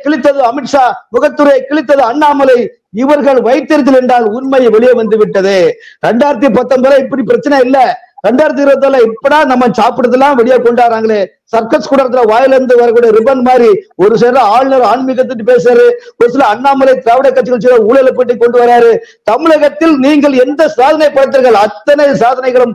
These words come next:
உங்கள் குடும்பத்திற்காக. முப்பத்தெட்டு மாவட்டம் மட்டுமல்ல, உங்களுக்கு இந்தியாவே ஆள் கொண்டு கொள்ளையடிக்க வேண்ட ஒரே திட்டம் தீட்டுள்ளது. வாரம் ஒரு பிரதமர் உருவாக்க வேண்டும். அப்படி ஐ என் டி கூட்டணி வந்தால் திமுக பத்து அமைச்சர்களுக்கு கொடுக்க பங்கு கேட்பீங்க சார்.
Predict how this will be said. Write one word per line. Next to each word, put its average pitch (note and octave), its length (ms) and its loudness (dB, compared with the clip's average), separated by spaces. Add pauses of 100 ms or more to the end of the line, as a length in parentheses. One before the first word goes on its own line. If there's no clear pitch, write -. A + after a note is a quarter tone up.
(200)
உங்கள் C4 340 2 (120)
குடும்பத்திற்காக. C#4 720 0 (380)
முப்பத்தெட்டு D4 680 0
மாவட்டம் C#4 500 0
மட்டுமல்ல, C4+ 360 0 (140)
உங்களுக்கு B3+ 300 -4
இந்தியாவே D4 640 0 (280)
ஆள் D4 260 -2
கொண்டு C#4 280 0
கொள்ளையடிக்க D4+ 580 2
வேண்ட C4+ 200 -4 (180)
ஒரே D4 200 2 (140)
திட்டம் C#4 360 -2
தீட்டுள்ளது. A#3 500 2 (280)
வாரம் C4 480 0
ஒரு B3 200 2
பிரதமர் D4 340 0
உருவாக்க C4+ 320 0
வேண்டும். B3+ 340 0 (180)
அப்படி A#3 360 -2
ஐ C4 180 0
என் D#4 160 -4
டி D4 120 2
கூட்டணி C4+ 300 -8
வந்தால் A#3+ 340 0
திமுக C4+ 320 -2 (340)
பத்து C#4+ 280 -2
அமைச்சர்களுக்கு D4+ 580 0
கொடுக்க C#4 260 0
பங்கு D4+ 200 -2
கேட்பீங்க B3 480 -2
சார். A3 200 0